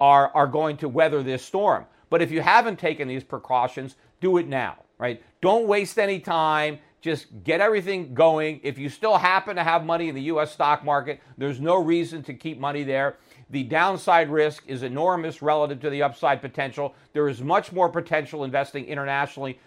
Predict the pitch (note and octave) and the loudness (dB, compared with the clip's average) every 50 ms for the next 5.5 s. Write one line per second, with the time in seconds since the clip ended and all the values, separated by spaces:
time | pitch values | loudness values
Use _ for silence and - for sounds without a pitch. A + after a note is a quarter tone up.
0 | - - A2 C3+ E3 F#3+ G3+ G3 G3 F3+ E3+ D#3+ C3+ C#3 C3 B2 - - E3+ D#3+ | -20 -8 0 2 2 4 4 4 2 2 0 0 0 -2 -4 -6 -4 0 2 2
1 | D#3+ C3+ B2+ C#3 D3+ D3+ C#3+ C3+ C3+ C3 C3 B2+ - B2 A2+ G#2 G#2+ E3+ F3+ F#3+ | 2 2 2 2 2 4 2 0 -2 -4 -4 -6 -8 -12 -12 -4 2 4 6 6
2 | F3+ F3 E3+ - - _ _ _ - B2+ B2+ B2+ B2+ - C#3+ D#3 E3 E3 D3+ D3+ | 6 2 0 -2 -4 _ _ _ -8 -6 -6 -6 -6 -4 0 0 0 2 2 -2
3 | C#3+ - - - D#3 D#3+ D#3 D3+ D3+ C#3 A2 C#3+ B2 A#2 B2+ A2+ - - D#3+ D#3+ | -2 -4 -4 -2 -2 -2 0 -2 -4 -4 -2 -2 -2 -2 -2 -6 -2 0 0 0
4 | D#3+ D#3 D3 - D#3 C#3 C#3 C#3 C#3 - - B2+ C3+ C#3+ D3 C#3+ - - D3+ C3+ | 0 -4 -12 -10 -6 -2 0 0 0 -2 -4 -6 -4 -4 -4 -4 -4 -2 -2 -2
5 | B2+ B2+ B2 - F3 E3 E3 E3 E3 - | -2 -4 -8 -6 -4 -2 -2 -4 -6 -10